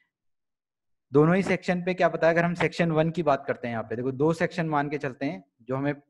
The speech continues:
post and pre jump depth जो दे रखी है, तो दो section की अगर हम बात करते हैं, यहाँ पे मैं क्या करता हूँ,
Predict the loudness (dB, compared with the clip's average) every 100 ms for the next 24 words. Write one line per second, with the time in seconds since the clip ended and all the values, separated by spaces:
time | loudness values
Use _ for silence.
0 | -4 -2 -2 -8 -18 -8 -6 -6 -4 -4
1 | -2 -2 -2 -8 _ _ _ _ -10 -6
2 | -6 -4 -4 -2 -2 -4 -6 -6 -10 _
3 | -8 -2 0 0 -4 -4 -2 0 0 0
4 | 0 -2 -4 -6 -4 -2 -2 -4 -4 -6
5 | -6 -6 -8